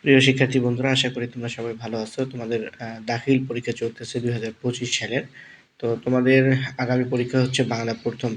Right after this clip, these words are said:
পত্র। তো প্রথম পত্রের এমসিকিউ প্র্যাকটিস শিটটি তোমাদের সাথে শেয়ার করতেছি। এখানে চারশো পঞ্চাশটি এমসিকিউ আছে, আশা করি এখান থেকে তোমরা ইনশাআল্লাহ তিরিশটাই কমন পাবে, এতটুকু আশা আছে।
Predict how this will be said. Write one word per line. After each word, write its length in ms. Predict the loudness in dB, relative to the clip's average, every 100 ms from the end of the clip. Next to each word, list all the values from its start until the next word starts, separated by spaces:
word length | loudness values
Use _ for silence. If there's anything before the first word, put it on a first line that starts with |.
| -8
পত্র। 320 | -10 -8 -8 -10 _ _ _ _ _ -6
তো 80 | -6
প্রথম 380 | -2 0 0
পত্রের 300 | 0 4 6
এমসিকিউ 440 | 6 4 2 0 0
প্র্যাকটিস 520 | 0 -2 0 0 2
শিটটি 260 | 0 -2 -2
তোমাদের 260 | -2 -2
সাথে 260 | -2 -4 -4
শেয়ার 220 | -2 0 -2
করতেছি। 360 | -6 -10 -6 -4
এখানে 180 | -2 -2
চারশো 320 | -2 -2 -4 -4
পঞ্চাশটি 480 | -4 0 0 2
এমসিকিউ 420 | 0 0 -4 -4 -4
আছে, 220 | 0 0
আশা 180 | 0 0
করি 200 | 0 0
এখান 180 | -2
থেকে 180 | -2 -2
তোমরা 280 | -2 -2 -2
ইনশাআল্লাহ 440 | 0 0 0 -2
তিরিশটাই 460 | -4 -2 0 2 2
কমন 340 | -2 -4 -4
পাবে, 260 | -2 -2 -2
এতটুকু 340 | -6 -10 -8
আশা 280 | -4 -2 -2
আছে। 240 | -4 -8